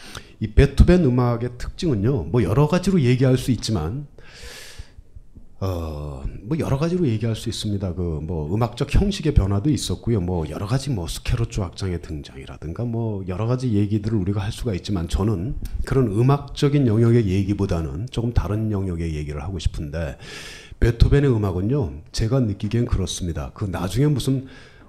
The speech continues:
훨씬 더 베토벤보다, 음, 훨씬은 아니고 이후에 후기 낭만주의 시대도 굉장히 남성적인 작곡가들이 나오는데, 예를 들자면 뭐 리하르트 슈트라우스 같은 사람들인데요. 호방하고 막 그, 어, 뭡니까? 질러대는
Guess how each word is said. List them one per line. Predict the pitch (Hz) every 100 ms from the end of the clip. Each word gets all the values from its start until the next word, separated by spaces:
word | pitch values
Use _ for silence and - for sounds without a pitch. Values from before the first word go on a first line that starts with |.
| -
훨씬 | 180 - 170 151
더 | 127 -
베토벤보다, | 117 113 127 120 113 131 123 -
음, | 82
훨씬은 | - 151 151 165 123
아니고 | 98 101 82 85 -
이후에 | 151 160 139 139
후기 | 147 - 180 185
낭만주의 | 143 123 120 107 107 104
시대도 | - 107 110
굉장히 | - 107 113 139
남성적인 | 98 95 123 127 156 151 160 139
작곡가들이 | 123 101 110 98 98 123
나오는데, | 85 90 104 104 82 78
예를 | 92 104 110 101
들자면 | 92 87 92 98
뭐 | 87
리하르트 | 101 101 98 98
슈트라우스 | - - 127 104 -
같은 | - - 90
사람들인데요. | - 82 80 73 73 67 117 85
호방하고 | 120 104 143 139 123 101 95 73
막 | - - -
그, | - 107 90 - - - - - - -
어, |
뭡니까? | 113 156 85 80 80 104
질러대는 | - - 110 117 113 95 82